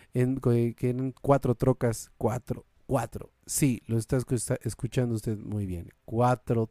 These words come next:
trocas de que acompañaban a el hijo del presidente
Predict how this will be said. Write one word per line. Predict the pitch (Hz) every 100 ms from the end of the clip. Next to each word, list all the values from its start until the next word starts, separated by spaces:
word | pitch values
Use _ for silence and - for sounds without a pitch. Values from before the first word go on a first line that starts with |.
| _
trocas | 131 139 135 139 135 - - _ - - - - - -
de | 113 135 143 139 - - _ _ _ _ _
que | - 160 -
acompañaban | 120 113 117 107 107 120 117 110 107 107 - - _ _
a | 147 123 117 - _ _ _ _
el | 135 131
hijo | 135 113 113
del | 101
presidente | 101 98 104 127 131 127 127